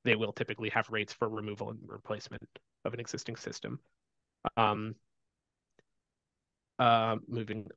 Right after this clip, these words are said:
on here, uh, property tax que-, uh, pro-, there was a property tax question. Most states have property tax exemptions for solar, so it would not have any impact on the property tax.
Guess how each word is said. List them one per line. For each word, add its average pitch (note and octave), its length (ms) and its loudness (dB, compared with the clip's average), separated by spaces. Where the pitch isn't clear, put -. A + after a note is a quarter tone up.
on B2+ 260 2
here, B2 500 6
uh, B2 200 4
property D3 480 8
tax - 340 6
que-, - 260 2
uh, C3 120 2
pro-, C3 180 6
there B2+ 100 2
was A#2+ 140 -4
a - 20 -18
property B2 320 4
tax C3 300 6
question. C#3 360 4
Most C#3 240 10
states C3+ 280 8
have C#3 160 8
property A2 340 4
tax A2 320 0
exemptions A2+ 460 -2
for - 140 -2
solar, - 400 0
so G#2 180 2
it G#2 100 -4
would A2+ 120 2
not G#2+ 160 4
have A#2 120 4
any G#2+ 120 -2
impact - 360 -2
on G#2 80 4
the A2 60 -6
property - 360 -4
tax. - 340 -8